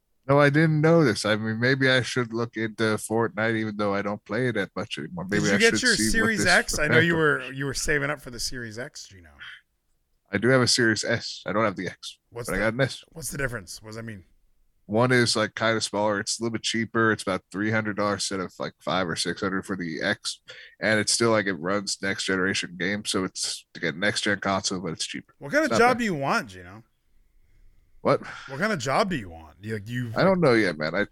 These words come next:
Speaker 1: do need, like, look into what I really wanna do with my life.
Speaker 2: Yeah, what do you
Speaker 1: Long
Speaker 2: wanna,
Speaker 1: term.
Speaker 2: what do you wanna do tonight? Like, you didn't have to think about your life. Just what are you doing this weekend?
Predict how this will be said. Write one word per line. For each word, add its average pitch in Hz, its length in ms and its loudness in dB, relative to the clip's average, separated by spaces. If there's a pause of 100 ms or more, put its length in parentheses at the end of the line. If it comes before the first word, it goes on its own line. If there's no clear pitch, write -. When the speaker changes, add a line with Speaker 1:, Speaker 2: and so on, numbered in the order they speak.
Speaker 1:
do 139 160 6
need, 143 160 4
like, 117 240 2
look 101 240 -4
into 95 220 -4
what 92 300 -2
I 85 160 0
really 78 320 -4
wanna 58 340 -8
do 60 100 -10
with 52 100 -12 (140)
my 50 80 -8
life. 50 340 -12
Speaker 2:
Yeah, 151 200 -4
what 117 180 -8
do 104 60 -18 (160)
you 147 80 -4
Speaker 1:
Long - 100 2
Speaker 2:
wanna, 220 100 0
Speaker 1:
term. 67 220 -2 (220)
Speaker 2:
what - 20 -18
do 135 60 -8
you 190 60 -6
wanna 208 100 0
do 180 120 2
tonight? 135 460 2
Like, 110 80 -6
you 139 140 -2
didn't 247 80 0
have 214 100 -2
to 156 80 -6
think 156 140 2
about 151 160 0
your 127 140 -2
life. 147 380 4
Just 131 160 -10
what 143 80 -4
are 170 60 -4
you 175 80 -8
doing 180 140 -4
this 151 200 -4
weekend? 117 540 -4